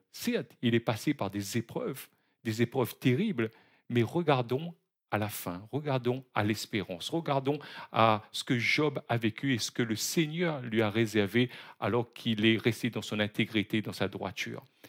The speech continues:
Et j'aime bien également l'exemple du roi David, l'homme selon le cœur de Dieu. Et nous aimons tous cet homme, David. Et il va dire, « Je prendrai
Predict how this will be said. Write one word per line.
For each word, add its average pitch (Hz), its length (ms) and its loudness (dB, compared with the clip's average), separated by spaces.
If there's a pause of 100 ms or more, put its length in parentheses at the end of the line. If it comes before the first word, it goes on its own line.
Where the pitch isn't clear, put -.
(240)
Et 131 80 0
j'aime 160 160 6
bien 185 160 8
également 139 460 8
l'exemple 131 520 2
du - 120 -2
roi 110 160 4
David, 110 420 4 (240)
l'homme 147 460 6 (100)
selon 131 480 0 (140)
le 107 100 -2
cœur 113 260 2
de 104 140 2
Dieu. 95 240 -2
Et 107 60 2
nous 151 240 6
aimons 160 180 6
tous - 440 -6 (260)
cet - 320 2
homme, 95 200 2 (320)
David. 113 520 2 (260)
Et 135 80 10
il 175 80 8
va 170 140 8
dire, « 196 320 6
Je 135 160 2
prendrai 127 600 2